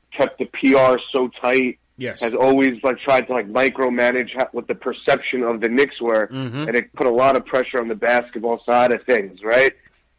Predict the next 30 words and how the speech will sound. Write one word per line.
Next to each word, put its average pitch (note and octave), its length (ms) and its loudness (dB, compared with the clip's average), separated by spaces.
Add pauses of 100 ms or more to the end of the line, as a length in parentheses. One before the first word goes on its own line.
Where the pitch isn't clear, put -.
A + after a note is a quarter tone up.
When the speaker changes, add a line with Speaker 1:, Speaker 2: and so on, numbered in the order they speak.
Speaker 1:
Um, A#2 580 0 (600)
but B2 100 -6
that's D3+ 200 2
not D3+ 240 0
basically C#3+ 500 -4
his. C3 180 -6 (400)
It's - 100 -12
not D3+ 120 -2
really D#3 180 -2
his D3 140 -4 (680)
fault. D#3 280 4
It's G#2 120 -20
more C3+ 160 -2
about C3+ 220 -2
the - 60 -18
position. B2+ 520 -6
Like, B2 120 -4
I B2+ 80 2
understand C#3+ 680 -2
why B2+ 260 0
he B2 100 -14
did C3+ 220 -6
that. G#2 220 -8 (420)
Also, D#3+ 560 4
what B2 180 -2
I B2+ 40 0
think, C3+ 260 -8
um, A#2+ 220 -4
people - 260 -10
forget B2+ 500 0